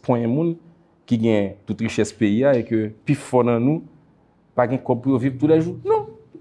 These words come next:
men fò n fè atansyon. Se pa paske se konstitisyon an ki pa kòz sa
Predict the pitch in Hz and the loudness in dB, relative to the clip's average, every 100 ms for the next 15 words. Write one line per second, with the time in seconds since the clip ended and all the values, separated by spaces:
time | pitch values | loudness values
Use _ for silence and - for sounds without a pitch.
0 | _ _ _ _ _ _ _ _ _ _ | _ _ _ _ _ _ _ _ _ _
1 | _ _ - - 110 98 - - 151 - | _ _ -10 -4 0 0 -2 -6 -8 -8
2 | _ _ _ - - 139 143 151 - 117 | _ _ _ -8 -2 2 2 0 -2 -10
3 | 110 113 - 107 120 - 104 95 87 82 | -10 -12 -12 -14 -14 -12 -10 -10 -10 -14
4 | _ _ _ _ _ - - 98 - 87 | _ _ _ _ _ -12 -2 -2 0 0
5 | - 185 | 2 2